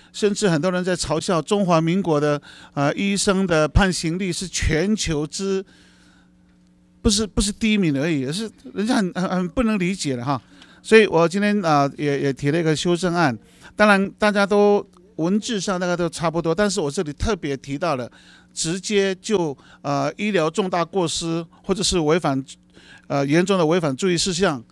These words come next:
造成了，呃，必须要被判刑的时候，以五年的徒刑，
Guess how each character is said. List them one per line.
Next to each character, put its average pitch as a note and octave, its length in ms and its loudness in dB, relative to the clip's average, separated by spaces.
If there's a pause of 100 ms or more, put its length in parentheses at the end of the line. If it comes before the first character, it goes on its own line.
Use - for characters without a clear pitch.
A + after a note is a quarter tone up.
(140)
造 A3+ 340 0
成 C3+ 300 -6
了， C3+ 120 -6 (440)
呃， D3 120 -4
必 G#3+ 200 -4
须 G#3 120 0
要 G3 60 0
被 G3 100 0
判 G#3 280 -2
刑 C#3+ 220 -6
的 C#3 80 -4
时 D#3+ 180 -6
候， D#3+ 220 -2 (240)
以 D#3 260 -2
五 C#3+ 260 4
年 C#3 480 4 (260)
的 C#3+ 160 0
徒 D3 240 -6
刑， C3 400 -4